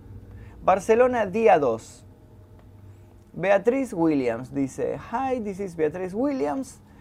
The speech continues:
Eh, por favor, eh, únanse a mí en este maravilloso viaje a España. Estaré visitando Madrid, Barcelona, Sevilla y otras ciudades en el norte de España con mis amigos del, del colegio".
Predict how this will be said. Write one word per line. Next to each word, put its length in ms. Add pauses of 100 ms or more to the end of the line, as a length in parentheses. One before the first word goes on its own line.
(240)
Eh, 240
por 180
favor, 480
eh, 400
únanse 480
a 60
mí 200
en 100
este 320
maravilloso 1080
viaje 440
a 40
España. 760 (240)
Estaré 360
visitando 480
Madrid, 480
Barcelona, 600
Sevilla 540
y 120
otras 280
ciudades 640 (320)
en 80
el 100
norte 240
de 60
España 640 (600)
con 420
mis 380
amigos 500
del, 340
del 240
colegio". 800